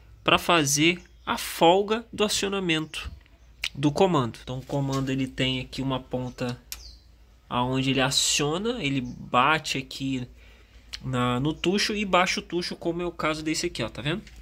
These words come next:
Vendo lá a ponta do comando, você vê como é que baixou o tucho se, e você vê que o outro tá mais alto. Pois é, então, ó, esse não tá acionado,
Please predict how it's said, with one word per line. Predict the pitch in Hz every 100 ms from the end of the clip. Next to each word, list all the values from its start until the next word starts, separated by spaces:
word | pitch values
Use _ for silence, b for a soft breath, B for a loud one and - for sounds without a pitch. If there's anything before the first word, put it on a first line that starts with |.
| - - - - - - - -
Vendo | 131 127
lá | 127
a | 120
ponta | - 127 127
do | 123
comando, | 123 123 135
você | 123
vê | 143
como | 147 151 147
é |
que | 143
baixou | 135 123 - 135
o |
tucho | 131 160 147 -
se, | -
e | 113 131
você | 139 143
vê | 135 139
que | 143
o |
outro | 135 131
tá | -
mais | 127 127 147
alto. | 147 -
Pois | 196 180
é, | 110 B B B B B
então, | - -
ó, | -
esse | 143 165 165
não | 147 147
tá | 131
acionado, | 120 - 180 170 156 160